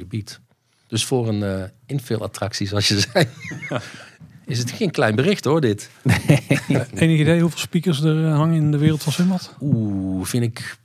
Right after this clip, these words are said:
Speaker 1: dat vind ik moeilijk.
Speaker 3: Of, of hoeveel losse kanalen er zijn dan, laat het zo zeggen?
Speaker 1: Ik weet het niet precies. Ik weet dat in Storm op Zee, in Sirocco, daar kun je ze zien hangen. Er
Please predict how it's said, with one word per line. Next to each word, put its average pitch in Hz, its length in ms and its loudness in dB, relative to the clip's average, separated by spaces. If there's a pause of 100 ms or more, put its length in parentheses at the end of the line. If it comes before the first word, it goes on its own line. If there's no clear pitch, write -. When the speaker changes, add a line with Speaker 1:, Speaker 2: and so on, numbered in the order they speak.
Speaker 1:
dat - 140 -14
vind 113 180 -8
ik 110 100 -10
moeilijk. 131 640 -6
Speaker 3:
Of, 110 100 -2
of 117 140 -2
hoeveel 113 280 2
losse 113 220 -4
kanalen 120 420 0
er 131 80 0
zijn 131 220 0
dan, 165 180 0
laat 117 160 -2
het - 100 -12
zo 127 140 0
zeggen? 151 240 -2 (440)
Speaker 1:
Ik - 160 -18
weet 117 120 0
het 110 100 0
niet 110 100 0
precies. 139 580 -4
Ik - 200 -20
weet 117 160 0
dat 107 200 -4 (160)
in 123 140 0
Storm 110 320 0
op 95 80 -4
Zee, 123 340 0
in 107 120 -4
Sirocco, 110 600 -2 (600)
daar 110 140 -6
kun 113 140 2
je 98 80 0
ze 90 60 -6
zien 95 200 -4
hangen. 90 240 -6
Er 135 80 -10